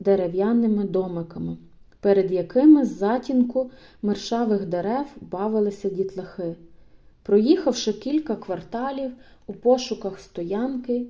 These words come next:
я відчув себе так, наче потрапив у чужу країну. Доти я ніде в Америці не бачив на вулицях такої кількості людей. Діти дітьми,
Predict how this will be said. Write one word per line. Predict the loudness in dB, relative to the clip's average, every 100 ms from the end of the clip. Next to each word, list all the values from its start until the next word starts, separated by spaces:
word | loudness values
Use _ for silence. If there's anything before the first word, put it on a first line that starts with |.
| -6
я | -2 0
відчув | -2 -4 -6 -4 -2 -2
себе | -4 -6 -4 -4
так, | -6 -6 -6 -8 -14 -20 -20 -16 -4
наче | -4 -2 -6
потрапив | -6 -6 -4 -6 -2 -4 -4 -6
у |
чужу | -8 -10 -6 -6
країну. | -4 -4 -4 -4 -8 -8 -10 -20 _ -20 _ _ 0
Доти | 2 4 4
я | 4 6
ніде | 6 6 2
в | 4
Америці | 2 2 0 0 0 -2
не | -2
бачив | -2 -2 -2 -2 -2
на | -2
вулицях | 0 2 2 0 -6
такої | -6 -4 0 2 2
кількості | 0 -2 0 -2 -4 -2 0
людей. | 0 0 -6 -10 -18 -20 _ _ -20 -20 -20 -20 -16 -6
Діти | 2 2 4
дітьми, | 0 0 -2 2 2 2